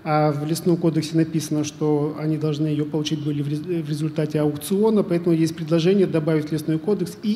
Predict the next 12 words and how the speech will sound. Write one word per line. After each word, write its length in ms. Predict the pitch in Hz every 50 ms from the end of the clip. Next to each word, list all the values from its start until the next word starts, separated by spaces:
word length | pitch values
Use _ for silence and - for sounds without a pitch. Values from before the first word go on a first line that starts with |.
| 214
иные 360 | - 196 190 185 185 180 165 156
законные 540 | 139 147 160 160 - 190 196 185 180 180
основания. 680 | 170 165 147 - 175 165 160 135 139 127 117 110 107 - - - - - - - - - - - - - - - - - - - - - - -
Конкурентоспособность 1200 | 208 214 208 208 233 240 233 - 214 - - - 208 196 - 240 247 247 220 208 180 - - -
и 300 | 196 190 190 185 175 160 170 -
антитезис, 640 | 196 190 180 170 180 185 175 - 202 208 214 208
которые 540 | - 190 175 - - 175 170 170 170 165 151 131 - -
Анна 280 | 175 170 165 165 165
предложила 500 | 160 165 156 160 165 160 165 170 160 160
мне 140 | 151 160 156
сегодня 420 | 156 - 170 165 160 147 160 160
озвучить, 680 | - 165 170 156 160 160 190 226 220 214 196 180 - -